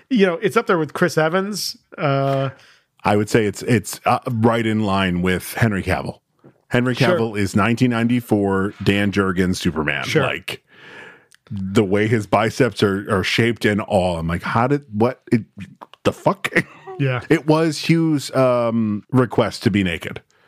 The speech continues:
Speaker 1: I saw
Speaker 2: Ori-,
Speaker 1: that.
Speaker 2: yeah,
Speaker 1: Yes.
Speaker 2: originally it was supposed to be boxer shorts. He's like, "No, Wolverine sleeps in the nude," especially after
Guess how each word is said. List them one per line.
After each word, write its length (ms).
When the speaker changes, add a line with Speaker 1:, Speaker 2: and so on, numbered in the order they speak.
Speaker 1:
I 220
saw 360
Speaker 2:
Ori-, 100
Speaker 1:
that. 420
Speaker 2:
yeah, 100
Speaker 1:
Yes. 160
Speaker 2:
originally 320
it 40
was 100
supposed 200
to 40
be 40
boxer 360
shorts. 320
He's 120
like, 160
"No, 240
Wolverine 320
sleeps 280
in 60
the 80
nude," 300
especially 380
after 360